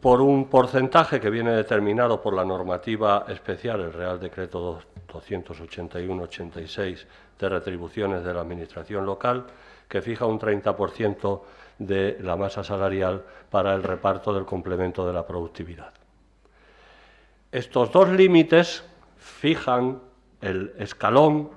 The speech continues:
del que no podemos pasar. Y esos dos límites, dice el informe de la interventora, en este caso la máxima, eh, autoridad administrativa en este ayuntamiento,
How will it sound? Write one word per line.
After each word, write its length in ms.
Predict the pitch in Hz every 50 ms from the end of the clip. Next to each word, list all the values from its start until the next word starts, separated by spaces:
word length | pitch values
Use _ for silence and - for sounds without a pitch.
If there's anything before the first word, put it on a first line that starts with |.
| -
del 280 | - 107 107 104 101 -
que 120 | - 107
no 160 | 120 139 139 -
podemos 420 | - 98 98 95 92 87 87 -
pasar. 340 | - 98 90 - - - - - _ _ _ _ _ _ _ _ _ _ _ _ _ _ _ _ _ _
Y 160 | - 98 98 90
esos 260 | 87 - 98 82 80
dos 160 | 95 95 95
límites, 640 | 107 123 135 135 131 127 127 - 135 156 160 - - - _ _ _ _ _ _
dice 640 | - 98 92 101 139 165 147 - - 95 82 - - -
el 180 | 110 101 98
informe 580 | 98 95 90 82 - - 135 139 135 127 110 101
de 120 | 98 95
la 400 | 92 92 90 87 87 78 - - -
interventora, 880 | - 95 87 82 - 90 87 90 92 90 87 - 131 131 117 110 95 92
en 100 | 92 101
este 240 | 107 - - 107 104
caso 420 | - 131 117 - - 92 80 - - - - _ _ _ _ _ _ _ _
la 220 | 92 90 92 92
máxima, 720 | 104 120 135 139 139 - - - 104 92 87 82 80 80 - - _ _ _ _ _ _ _ _
eh, 220 | 120 101 95 101
autoridad 580 | - 117 101 101 - 107 95 95 98 110 113 117 -
administrativa 1160 | 123 104 104 104 101 104 101 - - - 98 95 90 - 135 139 131 113 95 82 80 - - - - - - _ _ _ _ _
en 240 | - 104 95 101 113
este 480 | 113 107 - - - 107 98 98 98
ayuntamiento, 1120 | 92 101 110 135 143 143 - 156 147 160 165 165 165 160 - 170 170 180 180 - - -